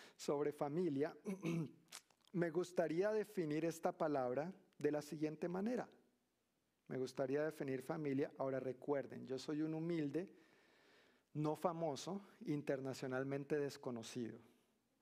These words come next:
¿sí? Pero me gustaría definir familia como grupo de personas emparentadas entre sí, formado por el sagrado vínculo matrimonial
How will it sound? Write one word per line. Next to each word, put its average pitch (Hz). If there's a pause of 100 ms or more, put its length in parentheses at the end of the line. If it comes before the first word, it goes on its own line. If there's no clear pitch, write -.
(220)
¿sí? 175 (200)
Pero 226 (640)
me 139
gustaría 143
definir 160
familia 170 (520)
como 180 (160)
grupo 202
de 214
personas 165
emparentadas 143
entre 147
sí, - (840)
formado 156
por 180
el 160
sagrado 147
vínculo 202
matrimonial 202